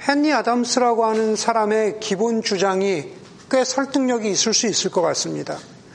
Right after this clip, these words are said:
다시 말해서 눈에 보이는 물질 세계를 지배하는 사람이 세상의 운명을 결정한다라고 하는 그러한 신념인 거죠. 그러한 신념이,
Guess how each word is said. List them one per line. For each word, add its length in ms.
다시 220
말해서 280
눈에 340
보이는 720
물질 540
세계를 640
지배하는 640
사람이 640
세상의 500
운명을 600
결정한다라고 960
하는 500
그러한 340
신념인 540
거죠. 320
그러한 260
신념이, 560